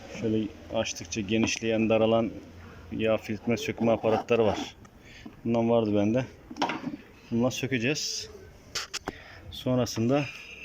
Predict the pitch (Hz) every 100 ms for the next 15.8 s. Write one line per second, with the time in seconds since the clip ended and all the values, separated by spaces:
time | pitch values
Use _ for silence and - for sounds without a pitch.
0 | - - - - - - - - - 117
1 | 104 95 95 120 131 - - - 101 -
2 | 98 113 - - - - - - - -
3 | - - - - - - - - - 107
4 | 117 - - - - - - - - -
5 | - - - 110 104 101 101 110 113 107
6 | 113 110 113 107 113 117 107 120 110 -
7 | 139 117 - 113 110 - 107 113 - -
8 | - 110 113 107 - 113 104 - 117 139
9 | - - - - - - - 113 - 120
10 | 120 139 113 117 - 123 - 113 123 127
11 | 120 147 - - - - 110 104 113 101
12 | 101 - 156 - - - - - - -
13 | - - 110 - 120 120 131 123 117 143
14 | 135 123 123 113 - 110 113 117 120 113
15 | 120 127 113 113 143 135 -